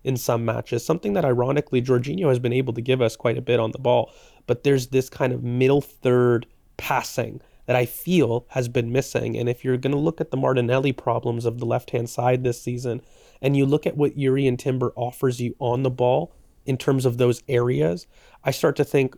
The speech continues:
is Martinelli gonna have a really fun relationship back again? Is he gonna start getting the ball in better areas? Are we gonna start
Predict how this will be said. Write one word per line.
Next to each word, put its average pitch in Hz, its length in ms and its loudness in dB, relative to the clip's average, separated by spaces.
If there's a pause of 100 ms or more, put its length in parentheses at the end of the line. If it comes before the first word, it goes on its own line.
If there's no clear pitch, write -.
(220)
is 127 160 -2
Martinelli 120 540 2
gonna 120 200 2
have 123 200 0
a 127 40 2
really 123 280 2
fun 120 240 -2
relationship 120 580 0
back 127 260 -4
again? 131 280 0
Is 123 80 -4
he 123 120 0
gonna 123 200 -2
start 120 260 0
getting 127 240 2
the 120 80 0
ball 120 320 0
in 123 80 0
better 120 300 0
areas? 127 400 2
Are 131 40 2
we 120 120 2
gonna 120 160 -2
start - 320 0